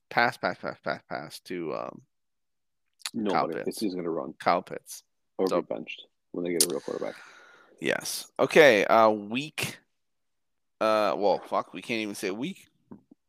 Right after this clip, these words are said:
Speaker 2: It's week
Speaker 1: anymore.
Speaker 2: fifteen.
Speaker 1: Playoff, playoff week number one. You're
Speaker 2: Yep.
Speaker 1: sitting on your hands. We have four teams on bye week,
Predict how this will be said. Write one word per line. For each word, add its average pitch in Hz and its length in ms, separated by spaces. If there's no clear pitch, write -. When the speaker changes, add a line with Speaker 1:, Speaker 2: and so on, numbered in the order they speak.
Speaker 2:
It's - 100
week - 80
Speaker 1:
anymore. 175 160
Speaker 2:
fifteen. - 260
Speaker 1:
Playoff, 151 580
playoff 180 560
week 151 300
number 135 260
one. 123 520
You're 120 200
Speaker 2:
Yep. - 60
Speaker 1:
sitting 127 320
on 113 100
your 113 140
hands. 110 460
We 107 100
have 95 140
four 143 400
teams 131 320
on 107 160
bye 101 220
week, 95 300